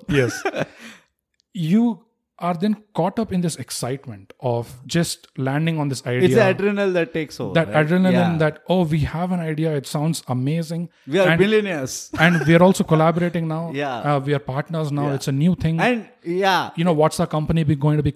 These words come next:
Speaker 1: called?" So they get lost in all of that. But the ma-, main thing is, have you discussed the boundaries of your partnership?
Speaker 2: Hmm.
Speaker 1: Have you set expectations that this is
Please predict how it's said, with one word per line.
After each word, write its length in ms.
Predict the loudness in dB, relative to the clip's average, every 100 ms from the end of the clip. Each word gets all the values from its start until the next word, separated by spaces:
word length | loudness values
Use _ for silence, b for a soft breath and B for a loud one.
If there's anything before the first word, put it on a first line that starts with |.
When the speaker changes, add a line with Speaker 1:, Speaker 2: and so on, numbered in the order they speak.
| 0
Speaker 1:
called?" 240 | 0 0 b b -4
So 120 | 0
they 100 | 0 0
get 60 | 2
lost 200 | 2 4 4
in 100 | 4
all 160 | 2
of 120 | 0 0
that. 220 | -2 -6 -4 0
But 140 | 0 2
the 80 |
ma-, 260 | 2 2 -4 -2 2 4
main 200 | 4 4
thing 240 | 2 0 0
is, 160 | -2 -4 b b -6
have 160 | -2 -2
you 160 | -2 -4
discussed 520 | -8 -6 -6 -6 -8 -16 _ _ _ _ -6
the 160 | -4 -2 -2
boundaries 500 | 0 2 0 -2 -6 -12
of 80 | -10
your 80 | -10
partnership? 640 | -10 -14 -14 -16 -18 _ _ -14
Speaker 2:
Hmm. 220 | -14 -12 -6
Speaker 1:
Have 100 | -4 -2
you 100 | -6 -10 _ _ -8 -4
set 200 | -4 -6
expectations 920 | -6 -6 -4 -2 -4 -8 -12 -14 -16 _ -14
that 320 | -4 -4 -4 b b b b -4
this 100 | -2
is 60 | 0